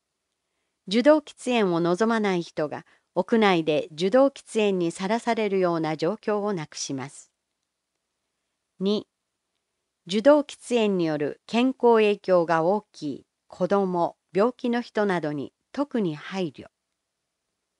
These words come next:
二十歳未満の人や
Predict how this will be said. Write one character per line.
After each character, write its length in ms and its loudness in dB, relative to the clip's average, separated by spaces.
二 140 2
十 140 0
歳 320 0
未 180 2
満 220 -2
の 100 -2
人 240 -6
や 180 -6